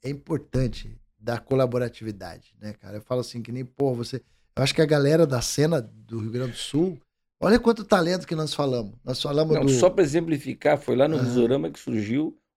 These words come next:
Speaker 2: o Porta dos Fundos, né?
Speaker 1: Exatamente, porque o, o
Speaker 2: Pochá.
Speaker 1: o Porchat e o, e o Tabet, eles não se conheciam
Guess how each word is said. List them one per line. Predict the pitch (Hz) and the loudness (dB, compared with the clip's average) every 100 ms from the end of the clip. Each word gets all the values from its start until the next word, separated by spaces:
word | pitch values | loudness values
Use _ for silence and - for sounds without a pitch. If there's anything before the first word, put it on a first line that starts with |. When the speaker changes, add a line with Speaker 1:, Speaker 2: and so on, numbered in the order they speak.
| - | -14
Speaker 2:
o | |
Porta | 110 - 120 127 156 | -10 2 2 2 -6
dos | 180 - | -10 -12
Fundos, | 180 185 147 | -10 -10 -12
né? | 92 _ _ | -18 _ _
Speaker 1:
Exatamente, | 139 127 113 135 160 208 208 196 214 208 | -2 -2 0 0 0 0 2 4 2 0
porque | - 160 - | -4 -4 2
o, | 180 | 2
o | 170 165 160 147 135 120 _ _ - | 4 2 4 2 -2 -6 _ _ -4
Speaker 2:
Pochá. | 110 - 131 160 208 - | -4 2 0 0 -8 -6
Speaker 1:
o | 143 | -4
Porchat | - 165 151 - 156 160 147 | 2 4 4 2 4 4 4
e | 143 | 4
o, | 135 127 123 | 4 4 2
e | 123 | 2
o | 120 117 113 107 107 104 101 98 | 0 0 -2 -4 -6 -8 -12 -2
Tabet, | 151 196 156 123 - - - | 2 2 2 -2 -4 -14 -6
eles | 123 | -4
não | 127 | -2
se | 147 - | -2 0
conheciam | 190 202 - 214 196 135 | 0 0 -2 0 2 0